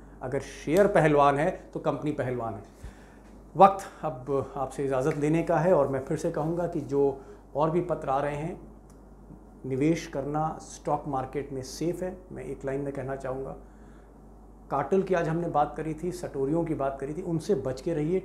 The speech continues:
ट्रेडिंग में मत घुसिए। ट्रेडिंग बहुत टेक्निकल है, बहुत रिसर्च करनी पड़ेगी, और सुबह बेचा शाम को ख़रीदा, इसका मतलब स्टॉक मार्केट नहीं है। स्टॉक मार्केट है निवेश, जैसे आज हमने कहा कि आईटीसी है, एलएनटी है, ऐसी कंपनियों को देखिए, इनके fundamentals पढ़िए।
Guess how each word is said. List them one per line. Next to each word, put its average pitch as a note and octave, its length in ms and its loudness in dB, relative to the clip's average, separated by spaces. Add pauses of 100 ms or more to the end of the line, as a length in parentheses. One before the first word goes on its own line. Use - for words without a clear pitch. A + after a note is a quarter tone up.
ट्रेडिंग F3 380 6
में D#3+ 60 6
मत D3 120 2
घुसिए। A#2 440 -12 (340)
ट्रेडिंग E3 360 0
बहुत D#3+ 240 -4
टेक्निकल D#3 480 -6
है, F#3+ 160 -6 (440)
बहुत C#3+ 220 -4
रिसर्च D3 320 -2
करनी C#3 240 -4
पड़ेगी, C#3 400 -6 (400)
और D3+ 80 -6
सुबह D#3+ 380 0
बेचा D3 320 0
शाम C#3+ 320 -4
को E3 100 -2
ख़रीदा, C3 300 -6
इसका - 280 -6
मतलब C#3+ 300 -10
स्टॉक - 360 -10
मार्केट A#2 340 -12
नहीं A2+ 100 -16
है। - 180 -20 (340)
स्टॉक F#3 300 0
मार्केट D3 360 -2
है D3+ 80 -2
निवेश, C3 300 0
जैसे C#3 200 -2
आज C3+ 120 2
हमने C3+ 160 0
कहा C3+ 180 0
कि D3+ 160 -4 (260)
आईटीसी C3+ 500 -6
है, A#2+ 260 -8
एलएनटी C#3 380 -4
है, A2+ 220 -10 (480)
ऐसी D#3+ 220 -8
कंपनियों C#3+ 420 -6
को C#3 100 -4
देखिए, B2 320 -8
इनके C#3 180 -6
fundamentals C3 600 -6
पढ़िए। - 320 -16